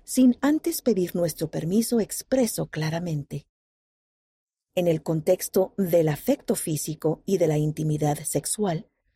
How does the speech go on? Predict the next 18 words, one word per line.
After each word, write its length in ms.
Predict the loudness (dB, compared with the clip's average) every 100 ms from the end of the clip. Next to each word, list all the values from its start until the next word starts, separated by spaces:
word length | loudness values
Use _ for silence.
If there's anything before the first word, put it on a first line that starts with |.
| _ _ _ _ 0
consentimiento 880 | 2 4 4 4 2 2 0 -2 -2
significa 680 | -2 -2 -2 -2 -2 -4
que 120 | -4
la 140 | -6 -4
persona 500 | -6 -4 -2 -2 0
debe 240 | 2 2
aceptar 560 | 0 -4 -6 -4 -4 -2
voluntaria, 880 | -2 0 -2 -2 -2 -2 -4 -8 -12 _ _ -2
libre 600 | 4 4 4 2 -2 -6 _ _
y 140 | -2
claramente 960 | 0 0 2 4 6 6 4 2 -2 -4 -14 -20 _
el 240 | 4 4 4
acto 300 | -2 -4 -4
de 120 | -2
tocar 600 | -2 -2 -2 -2 -4 _
o 140 | -6 -2
ser 260 | -2 -2
tocada, 580 | -4 -4 -2 -2 -4